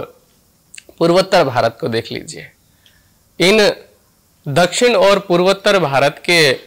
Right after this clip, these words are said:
राज्यों को देखा जाए, वहाँ की स्वच्छता को, वहाँ की सफाई को देखा जाए, और जिन राज्यों का मैंने नाम लिया, उत्तर प्रदेश इत्यादि, उनकी अवस्था देखा जाए तो अभी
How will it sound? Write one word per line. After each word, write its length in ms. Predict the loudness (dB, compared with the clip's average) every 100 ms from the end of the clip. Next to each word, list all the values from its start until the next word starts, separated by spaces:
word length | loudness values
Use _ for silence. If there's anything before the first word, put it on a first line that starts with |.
| _ -4
राज्यों 540 | 0 0 0 0 0 0
को 180 | -2 -2
देखा 380 | -2 -2 -2
जाए, 360 | 0 2 2 -2 -6 _ -16
वहाँ 340 | -4 -2 0
की 360 | -2 -2 -2 -4 _ _ _
स्वच्छता 480 | -4 -4 -2 0 0
को, 160 | 0 0
वहाँ 220 | 0 -2
की 140 | -6
सफाई 400 | -4 -4 0 -2
को 120 | 0 -2
देखा 320 | -4 -4 -8
जाए, 300 | -6 -6 -8 -12 _ _ _
और 460 | 2 4 2 -2 _ -6
जिन 240 | -2 2
राज्यों 360 | 2 2 0 0
का 140 | 0
मैंने 280 | 0 0 0
नाम 280 | 0 0 -2
लिया, 360 | 0 0 0 -2 _ _ _ -10
उत्तर 240 | -4 -2
प्रदेश 380 | 0 0 0 -2
इत्यादि, 480 | -4 -2 -2 -2 -10 -14 _ _ _ -2
उनकी 300 | 0 2 2
अवस्था 420 | 2 0 0 -4
देखा 300 | -2 -2 0
जाए 180 | 0 0
तो 120 | 2
अभी 340 | 0 2 0